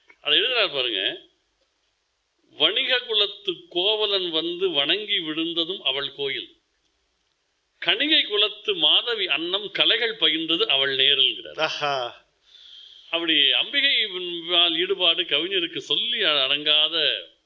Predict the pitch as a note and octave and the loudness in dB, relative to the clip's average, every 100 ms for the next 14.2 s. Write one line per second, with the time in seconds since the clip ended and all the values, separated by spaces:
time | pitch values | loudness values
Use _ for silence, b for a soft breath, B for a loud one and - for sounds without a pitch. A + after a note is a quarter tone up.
0 | _ C#3 B2 - E3+ G#3 - C3+ C3 A#2 | _ -20 -16 -8 -4 -4 -4 -8 -4 -2
1 | G2+ F2+ A2 C#3 - _ _ _ _ _ | -2 -4 -4 -4 -10 _ _ _ _ _
2 | _ _ _ _ - G3 F#3 E3 F#3 A3 | _ _ _ _ -10 -2 0 2 2 2
3 | A#3 A#3+ A3 G3 F#3 E3+ E3 G3+ - F#4 | -2 -2 -2 -4 -4 -2 0 0 0 -2
4 | A4 C4 A3 F3+ D#3+ D3+ C3+ G#2+ A#2 - | -2 -6 -4 -2 0 0 0 0 -6 -12
5 | D3+ - G3+ C#4 D4+ A3+ G#3+ F#3+ D3+ D#3 | -12 -4 -4 -2 -4 -2 0 2 2 0
6 | D#3 D#3 C#3 C3 C3 C3 B2+ A#2 A#2 C#3 | -2 -2 2 2 0 -2 -6 -2 -2 -2
7 | A2+ - F#2+ - _ _ _ _ _ _ | -10 -10 -10 -10 _ _ _ _ _ _
8 | _ _ _ _ _ _ E3 F3 D#3 E3 | _ _ _ _ _ _ 0 2 2 0
9 | C4+ F#3+ C#3+ A2+ - G#3 D4+ E4+ E4 A#3 | 0 0 0 0 -2 0 4 4 2 0
10 | A3 G#3 G#3 G3 - F#3+ G#3+ A3+ F#3 F#3 | 2 4 2 0 0 2 2 2 2 4
11 | A#3+ C#4 A#3 A3 G3 - E3+ D#3+ C#3+ B2+ | 4 2 4 2 2 -2 -2 0 2 2
12 | A#2 G#2+ F2 C#3+ C#3 B2 G#2+ G2 _ B | 2 0 -8 -10 -10 -12 -14 -16 _ B
13 | B B B B B _ _ D#4 D#4+ - | B B B B B _ _ -4 -4 -2
14 | D4 F4 | 2 2